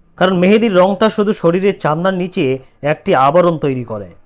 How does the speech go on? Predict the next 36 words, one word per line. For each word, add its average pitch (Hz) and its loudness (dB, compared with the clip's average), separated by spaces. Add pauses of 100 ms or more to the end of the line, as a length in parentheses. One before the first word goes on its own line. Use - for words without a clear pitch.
(460)
যা 170 2
শরীরের 202 2
চামড়াতে 196 0
পানি 175 0
প্রবেশ 170 0
করাতে 196 -2 (300)
কোনো 185 2
ধরনের 170 0
বাধা 139 2
সৃষ্টি 151 -10
করে 110 -8
না, 95 -14 (440)
যেটা 156 -2
নেল 170 2
পলিশের 180 0
একেবারেই 185 0
উল্টো। 135 -4 (440)
কিন্তু 175 -2
নেল 170 2
পলিশ 175 2
লাগালে 151 0 (340)
তার 160 4
ওপর 165 2
এমন 160 2
একটি 160 -2
পালিশ 156 -2
হয়ে 160 4
যায় 151 2 (280)
যে 151 -2
চামড়ার 175 2
সাথে 190 -2
পানি 160 0
লাগে 120 0
না, 98 -8 (680)
এর 208 4
ফলেই 247 2